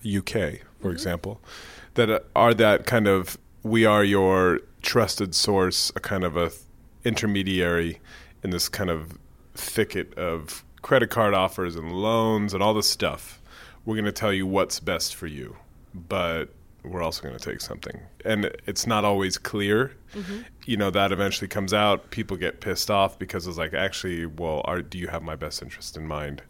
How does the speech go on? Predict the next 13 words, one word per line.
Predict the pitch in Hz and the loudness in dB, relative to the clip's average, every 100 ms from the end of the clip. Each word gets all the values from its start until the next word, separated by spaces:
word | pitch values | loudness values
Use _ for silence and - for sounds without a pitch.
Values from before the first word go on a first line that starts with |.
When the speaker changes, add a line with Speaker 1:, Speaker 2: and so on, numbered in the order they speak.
| - | -12
Speaker 2:
Yep. | 226 202 - - | -10 -10 -12 -10
Speaker 1:
or | 85 82 | -6 -6
not?" | 78 78 76 - - - - | -6 -8 -8 -12 -18 -18 -10
Speaker 2:
Yeah. | 208 196 - - | -8 -8 -12 -8
Speaker 1:
How | - 104 | -2 -2
clear | - 110 92 | 0 0 2
is | 85 | 0
that | 87 82 - - 67 - | 0 -2 -4 -20 -16 -12
with | 87 - | -10 -6
what | 71 | -6
you | 76 | -6
guys | 73 - | -8 -8
do? | 73 | -10